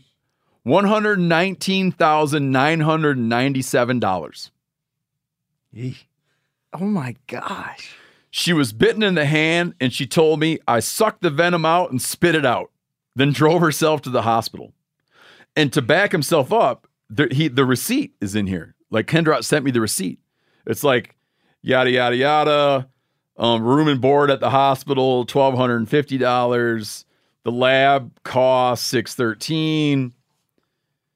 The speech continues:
Speaker 1: Uh, some kind of diagnostic something or another, three hundred fifty-six bucks.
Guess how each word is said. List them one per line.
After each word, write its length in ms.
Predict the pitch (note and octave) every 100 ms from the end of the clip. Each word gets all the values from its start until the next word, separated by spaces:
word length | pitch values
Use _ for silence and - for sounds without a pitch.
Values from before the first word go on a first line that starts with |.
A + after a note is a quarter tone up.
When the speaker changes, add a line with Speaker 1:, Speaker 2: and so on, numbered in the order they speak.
| _ _ _ _ _ -
Speaker 1:
Uh, 360 | A2+ G#2+ G#2+
some 260 | G2 - B2+
kind 160 | C#3 B2+
of 100 | G2+
diagnostic 760 | A#2+ B2+ B2 B2 B2 B2+ C3 -
something 280 | C#3 A#2+
or 60 | B2+
another, 640 | B2+ B2+ B2+ B2+ B2+ B2 A#2+
three 200 | - A#2+
hundred 220 | A2+ G#2+
fifty-six 500 | G#2+ G2+ - E3+ -
bucks. 760 | C3+ D3 C#3+ C3+ - - -